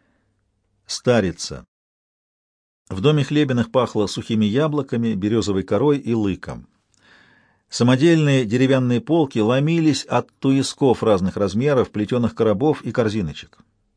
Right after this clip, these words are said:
"Это мой Иван балуется", — сказала хозяйка. "Он постарше меня будет. Тоже печник, отец мой его научил. Как печи ладить перестал, то на рыбалке пропадает,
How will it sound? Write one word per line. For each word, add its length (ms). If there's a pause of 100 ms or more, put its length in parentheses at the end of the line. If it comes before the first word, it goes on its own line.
(760)
"Это 220
мой 180
Иван 300
балуется", — 460
сказала 360
хозяйка. 520 (320)
"Он 240
постарше 460
меня 240
будет. 420 (400)
Тоже 340
печник, 580
отец 320
мой 140
его 160
научил. 480 (1040)
Как 260
печи 320
ладить 380
перестал, 600 (540)
то 180
на 120
рыбалке 500
пропадает, 880